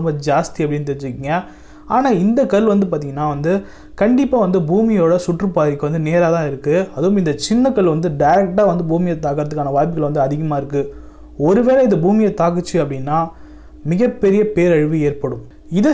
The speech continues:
சரி செய்யறதுக்காக நாசா வந்து பாத்தீங்கன்னா, நம்ம ஹாலிவுட் படங்கள்லாம் பார்த்திருப்போம், நம்ம ஹாலிவுட்ல வந்து நிறைய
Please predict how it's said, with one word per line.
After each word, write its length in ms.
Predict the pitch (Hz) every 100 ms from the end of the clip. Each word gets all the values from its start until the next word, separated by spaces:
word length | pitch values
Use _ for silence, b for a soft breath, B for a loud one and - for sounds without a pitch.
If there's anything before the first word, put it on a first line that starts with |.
| 285
சரி 180 | 202 240
செய்யறதுக்காக 580 | 202 165 147 139 135 170 135 143
நாசா 320 | 226 240 220 160
வந்து 160 | 175 156
பாத்தீங்கன்னா, 400 | 143 139 135 170 175
நம்ம 160 | 160 139
ஹாலிவுட் 420 | 202 247 247 190
படங்கள்லாம் 420 | 160 147 151 165 151
பார்த்திருப்போம், 460 | 151 139 143 127 -
நம்ம 200 | 190 190 -
ஹாலிவுட்ல 480 | 254 269 214 170
வந்து 160 | 170 165
நிறைய 180 | 160